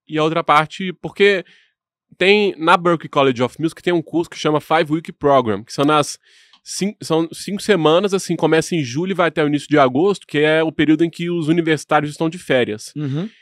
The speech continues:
Speaker 1: E é uma experiência maravilhosa na Berklee, lá em Boston, nos Estados Unidos,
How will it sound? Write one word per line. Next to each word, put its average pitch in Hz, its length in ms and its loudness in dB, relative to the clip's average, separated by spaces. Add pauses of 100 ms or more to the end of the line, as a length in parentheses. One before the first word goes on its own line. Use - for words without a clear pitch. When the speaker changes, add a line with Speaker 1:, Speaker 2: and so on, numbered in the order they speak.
(340)
Speaker 1:
E 156 120 4
é 196 80 6
uma 220 360 0
experiência 185 460 -2
maravilhosa 165 680 0
na 123 120 0
Berklee, 131 520 2
lá 120 100 -2
em 113 80 -4
Boston, 131 380 2
nos 117 140 -8
Estados 120 220 -2
Unidos, 120 560 -4